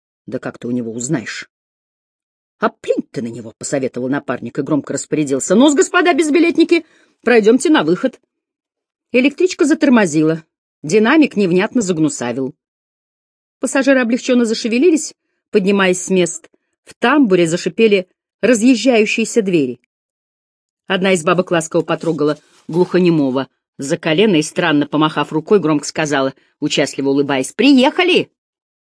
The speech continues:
Глухонемой кивнул и встал. На привокзальной площади было людно и тесно. Громоздились автобусы,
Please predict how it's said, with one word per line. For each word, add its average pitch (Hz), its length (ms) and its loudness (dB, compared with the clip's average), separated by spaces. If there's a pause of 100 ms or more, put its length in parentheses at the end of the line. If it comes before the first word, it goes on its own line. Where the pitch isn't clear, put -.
(640)
Глухонемой 156 480 0
кивнул 160 400 -2
и 123 60 -4
встал. 110 440 -10 (1040)
На 208 100 -2
привокзальной 240 560 2
площади 220 420 -4
было 170 220 0
людно 170 340 -2
и - 20 -6
тесно. 160 440 -6 (540)
Громоздились 262 600 2
автобусы, 269 720 2